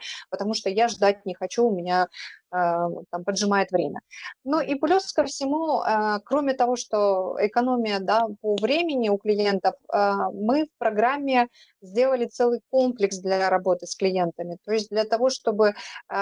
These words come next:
Speaker 1: работать с ними постоянно, да, возможны всякие акционные предложения, чтобы их, э,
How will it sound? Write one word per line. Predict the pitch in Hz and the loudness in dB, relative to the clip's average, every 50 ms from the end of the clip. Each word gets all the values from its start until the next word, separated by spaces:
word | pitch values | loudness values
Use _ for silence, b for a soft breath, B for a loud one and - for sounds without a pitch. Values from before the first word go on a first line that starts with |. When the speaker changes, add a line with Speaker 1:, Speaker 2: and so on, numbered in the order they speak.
| 196 190 190 185 185 196 | 0 0 0 0 0 0
Speaker 1:
работать | 208 208 220 254 262 254 - 220 214 - | -2 0 2 2 2 2 2 0 -4 -4
с | - - | -8 -4
ними | 233 226 226 220 202 | -2 0 0 0 -2
постоянно, | 190 - 208 208 - - - 220 220 233 285 330 349 339 320 302 277 | -2 -4 -6 -8 -8 -4 -4 -2 0 2 2 0 0 -2 -4 -4 -4
да, | 254 226 254 269 277 277 | 0 0 2 2 2 0
возможны | 269 214 202 214 214 208 220 240 269 262 240 220 220 220 208 | -2 -2 0 0 0 0 0 2 2 2 2 0 -2 -4 -4
всякие | 208 - - 233 226 220 _ - 214 202 196 | -4 0 0 0 0 0 _ 0 2 2 2
акционные | - - 202 _ - 254 277 330 330 320 311 | 2 0 -4 _ 0 0 2 2 2 0 -4
предложения, | 302 - 294 277 285 285 277 285 277 277 262 254 | -4 -4 -2 0 2 2 2 2 -2 -2 0 -2
чтобы | 240 - - 240 226 240 233 | -2 0 -2 -2 0 0 -2
их, | - _ _ _ - | -2 _ _ _ -4
э, | 214 220 220 | 0 0 0